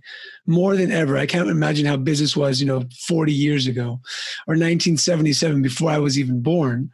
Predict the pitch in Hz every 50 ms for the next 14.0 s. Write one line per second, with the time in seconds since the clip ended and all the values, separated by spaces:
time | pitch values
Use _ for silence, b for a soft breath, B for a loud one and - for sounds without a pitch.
0 | B B B B B B B B B 175 170 175 190 190 175 190 180 165 - -
1 | 208 226 226 220 - 220 190 170 - - - 214 214 226 240 262 254 220 - 311
2 | 202 185 170 - 170 160 156 151 156 156 - - 135 131 127 127 - 147 143 139
3 | 135 131 - - 135 135 147 175 240 277 269 - - _ _ B B B B B
4 | B B B B - 185 175 170 170 165 180 190 196 185 170 208 208 208 208 208
5 | _ _ _ _ _ _ _ _ _ _ _ - - 185 220 269 262 - 202 180
6 | 180 202 262 285 214 - 151 135 135 131 139 180 208 B B B B B B B
7 | B - - 180 156 175 175 175 165 180 175 180 - - 175 170 160 156 151 143
8 | 127 b b b b b b _ _ _ _ _ _ _ _ _ _ _ - 170
9 | 160 151 147 143 170 - 165 143 156 185 196 190 190 185 180 180 165 - 165 160
10 | 151 - - 175 160 156 143 - 151 139 135 120 - - - 151 143 135 131 131
11 | 127 135 165 165 170 170 165 160 156 - 156 143 131 - 165 151 151 147 156 _
12 | - - 160 143 139 139 135 127 127 B B B B B B B - - 160 143
13 | 156 151 151 156 147 - 165 147 143 139 139 139 135 - - - - 170 185 -